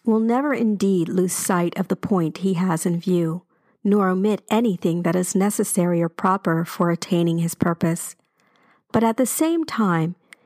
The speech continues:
he will lay the materials together in such an easy, natural way that every new thought shall appear to be suggested by what went before,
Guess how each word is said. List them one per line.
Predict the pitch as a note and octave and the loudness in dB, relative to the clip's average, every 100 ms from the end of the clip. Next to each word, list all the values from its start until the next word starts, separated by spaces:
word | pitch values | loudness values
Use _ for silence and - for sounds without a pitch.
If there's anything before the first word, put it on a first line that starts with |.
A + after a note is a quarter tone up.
| _ | _
he | - B3 | -2 2
will | B3 | 2
lay | A#3 C4 D4 | 2 0 0
the | |
materials | C#4+ C#4 - F#3+ F3 F3 - | 0 -2 0 0 2 0 -4
together | F3+ F3 E3 D#3+ - - | -2 0 2 0 -2 -2
in | G3 G3 | 0 0
such | - A#3+ - | 0 -2 0
an | G#3+ - | -2 0
easy, | G#3+ A3 A3 G3+ F3 | 0 2 2 2 0
natural | F3 F3+ - F3 | 2 0 0 -2
way | F3+ F#3 E3 D3+ - _ - - - _ | 0 0 0 -2 -8 _ -20 -20 -20 _
that | F#3+ F3 _ | -2 -2 _
every | A3 A3+ A#3+ A#3+ | -2 0 2 2
new | A3 A3 | 2 2
thought | G#3+ G3 F3 D#3+ - - | 0 0 0 -2 -8 -10
shall | - F#3 F3 | -2 0 0
appear | F3+ - G#3 G3 | -2 0 0 0
to | - | -2
be | G3 F#3+ | 0 0
suggested | - F#3 - F3+ F3+ - E3 - _ _ _ | 0 -2 0 0 0 0 0 -2 _ _ _
by | F#3 | -2
what | F3+ F3+ - F#3 | 2 0 0 0
went | E3+ - | 0 0
before, | F3+ - F3+ E3 F3+ | -4 0 0 2 -2